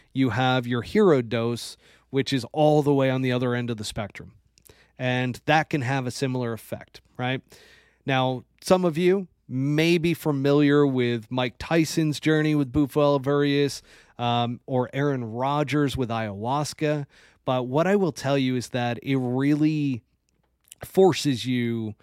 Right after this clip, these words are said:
to go inside of yourself. And I think Aaron Rodgers actually said it, um, best in an interview where he was talking about it a few years back, um, when he did it, and said that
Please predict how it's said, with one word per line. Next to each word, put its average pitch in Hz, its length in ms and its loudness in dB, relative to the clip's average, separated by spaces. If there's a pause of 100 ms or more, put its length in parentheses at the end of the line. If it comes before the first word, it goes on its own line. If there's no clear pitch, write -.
(360)
to 147 120 -2
go 135 840 4 (120)
inside 135 1160 2 (240)
of 139 200 0
yourself. 135 440 0
And 143 80 -2
I 131 40 -4
think 190 240 2
Aaron 147 280 2
Rodgers 123 480 0
actually 117 380 -6
said 120 340 0
it, 117 240 -4 (340)
um, 117 300 -2
best 139 540 -2
in 131 200 -6
an 131 120 -4
interview 135 460 0
where 123 200 0
he 185 180 -2
was 247 160 2
talking 117 460 -4
about 113 360 -4
it 117 120 -4
a 113 40 -10
few 123 200 -4
years 127 300 0
back, 131 600 -4 (320)
um, 113 220 -4
when 120 120 -4
he 202 200 -2
did 127 220 0
it, 107 220 -8 (280)
and 127 160 -4
said 151 320 -2
that 131 460 -2